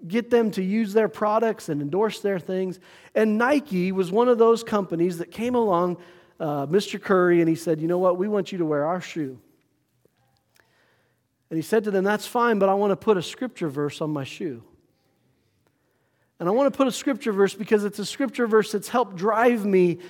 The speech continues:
to be the person I am today." And it's Philippians four thirteen. It says, "I can do all things through Christ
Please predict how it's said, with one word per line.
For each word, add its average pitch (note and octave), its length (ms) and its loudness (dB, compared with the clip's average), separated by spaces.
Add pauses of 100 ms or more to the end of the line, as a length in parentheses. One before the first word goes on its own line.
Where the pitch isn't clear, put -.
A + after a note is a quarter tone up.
(100)
to G#3 100 -4
be A3 160 0
the G#3 120 -2
person A3 360 -2
I G3 180 -2
am F#3 180 -2
today." C3 400 -8 (1080)
And B3 100 6
it's B3+ 140 0
Philippians C#4 580 0
four C#4 240 2
thirteen. B3 540 0
It A3 100 0
says, B3 200 -2
"I B3+ 180 0
can C#4 180 2
do B3+ 200 4
all C#4 320 6
things C4 500 -2
through A#3 140 -6
Christ - 640 -6